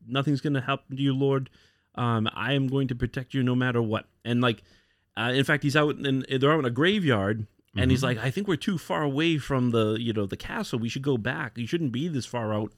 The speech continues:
Speaker 1: with just one samurai warrior. You've got enemies, sir." And, uh, Lord Ozaka is, is the character. He's like, "Don't worry about it." He's like, "I, I can pr-, pr-, protect myself." And as they're out in the graveyard, of course, the, these kind of ninjas pop up,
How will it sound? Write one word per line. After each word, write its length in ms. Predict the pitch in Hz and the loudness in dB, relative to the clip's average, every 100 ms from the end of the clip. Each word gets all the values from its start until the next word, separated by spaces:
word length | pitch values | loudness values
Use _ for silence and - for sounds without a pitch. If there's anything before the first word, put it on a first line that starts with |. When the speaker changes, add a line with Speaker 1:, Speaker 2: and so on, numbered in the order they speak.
| _ _ - | _ _ -6
Speaker 1:
with 120 | 123 | 0
just 220 | 143 - | 0 0
one 200 | 135 123 | 0 0
samurai 380 | - 123 123 110 | 2 0 0 2
warrior. 500 | 101 143 185 101 87 _ _ - | 2 2 2 0 -2 _ _ -8
You've 160 | 170 | -2
got 180 | 156 135 - | 0 0 -2
enemies, 560 | 180 190 117 87 - - | 2 2 2 -2 -10 -16
sir." 280 | - 104 80 - _ - - - | -6 -4 -4 -12 _ -20 -20 -2
And, 420 | 117 113 107 101 | 2 2 2 -2
uh, 240 | 104 104 104 - | -2 -2 -4 -8
Lord 360 | 113 127 143 131 | -4 2 4 4
Ozaka 600 | 110 131 120 - 85 87 - - _ | 2 0 -4 -4 -4 -4 -8 -20 _
is, 240 | 104 95 | -2 -2
is 180 | - 101 | -2 -4
the 60 | 98 | -6
character. 300 | 101 95 95 | -6 -6 -6
He's 100 | 98 | -4
like, 140 | 101 - - - _ - | -4 -6 -16 -20 _ -6
"Don't 180 | 220 | -2
worry 220 | 165 135 110 | 2 4 4
about 220 | 98 90 | 0 -4
it." 40 | 101 | -6
He's 200 | 104 117 | -4 -4
like, 220 | 101 95 | -6 -8
"I, 260 | 107 110 - - | -12 -12 -12 -4
I 140 | 143 | -4
can 160 | 170 147 | 0 -2
pr-, 120 | - 104 | -2 -6
pr-, 100 | - 120 | -8 -8
protect 280 | - 117 113 | -4 -6 -4
myself." 320 | 104 101 95 - _ - | -4 -4 -8 -14 _ -6
And 160 | 135 - | -6 -6
as 260 | 113 135 127 | -2 -2 2
they're 100 | 139 | 2
out 120 | 143 | 2
in 100 | 127 | 2
the 220 | 131 117 104 | 2 2 2
graveyard, 500 | 127 139 127 120 120 | 2 4 4 2 2
of 200 | 104 - | -2 -2
course, 220 | 117 - | -2 -2
the, 180 | 104 104 | -6 -4
these 300 | 107 98 - | -4 -6 -10
kind 260 | - 104 | -12 -4
of 60 | 101 | 0
ninjas 480 | 127 160 139 131 - | 4 4 4 2 0
pop 240 | - 117 - | -4 -2 0
up, 220 | 113 | -2